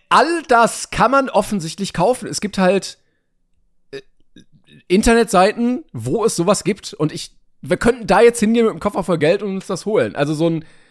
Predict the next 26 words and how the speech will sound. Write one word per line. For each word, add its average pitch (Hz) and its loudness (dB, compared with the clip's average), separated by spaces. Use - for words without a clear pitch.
Radlader, 123 0
das 170 -4
ist 196 -4
der, 175 4
der 160 0
sieht 180 -2
ein - -8
bisschen 190 -4
aus 180 -2
wie 156 -12
so 147 -6
ein, 135 -2
wie 139 -8
so 127 -6
ein 127 -4
Gabelstapler, 190 0
das 165 -6
ist - -12
ein 147 -8
Radlader 170 0
mit 156 -4
so 165 -8
einer 139 -2
Gabel 139 0
vorne 92 -10
dran. 87 -14